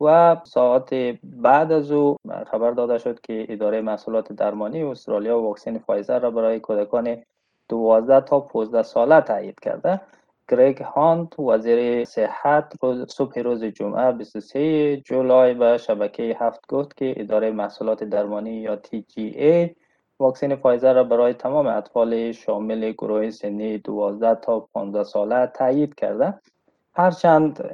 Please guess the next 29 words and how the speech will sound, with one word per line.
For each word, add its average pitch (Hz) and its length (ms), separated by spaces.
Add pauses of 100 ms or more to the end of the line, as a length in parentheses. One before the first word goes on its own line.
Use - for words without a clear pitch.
انتظار 120 420
نمیره 139 400
که - 140
کودکان 110 640
شامل 110 500
گروه 113 540
به 113 60
این 110 200
زودی‌ها 110 760 (600)
به 117 80
واکسن 110 380
دسترسی - 460
پیدا 165 280
کنند، 165 320 (340)
اما 175 280
ممکن 151 400
است 147 240
که 139 340
با 110 120
توسعهٔ 117 800
گروه 113 420
مشاورهٔ 110 640
فنی 113 460
استرالیا 110 560
در 107 140
زمینهٔ 107 560
ایمنسازی 104 680
یا 117 240
اتاگی، 107 720